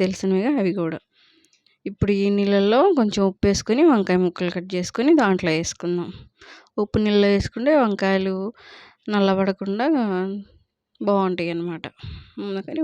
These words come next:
ఉప్పు నీళ్ళలో వేసుకుందాం. ఇదిగోండి వంకాయలు చూసారు ఎలా ఉన్నాయో? చిన్న చిన్న వంకాయలు చాలా బాగుంటాయి టేస్ట్గా. ఏ మందులు లేకుండా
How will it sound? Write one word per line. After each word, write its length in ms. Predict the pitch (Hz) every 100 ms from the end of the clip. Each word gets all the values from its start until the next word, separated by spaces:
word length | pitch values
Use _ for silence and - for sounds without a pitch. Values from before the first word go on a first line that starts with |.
| 254
ఉప్పు 180 | - 196
నీళ్ళలో 280 | 180 170 160
వేసుకుందాం. 500 | 175 - - 202 202 _ _ _ - _ _
ఇదిగోండి 280 | - 190 185 185
వంకాయలు 360 | 180 185 185 185
చూసారు 340 | 196 185 185 180
ఎలా 120 | 185 185
ఉన్నాయో? 360 | 175 175 175 262 294 _ _ _ _ _ _ _ _ _ _ _ _ _ _ _ _ _ _ _ _ _ _ _ _ _ _ _ _ _ _ _ _ _ _ _ _ _ -
చిన్న 160 | 208 202 196
చిన్న 160 | 196 202 196
వంకాయలు 420 | 185 180 180 196 220
చాలా 180 | 180 175
బాగుంటాయి 480 | 196 180 180 185 185 190
టేస్ట్గా. 500 | 175 180 - - 180 254 262 _ _ _ _ _ _ _ _ _ - 208
ఏ 20 | 208
మందులు 300 | 202 202 220 208
లేకుండా 360 | 202 208 208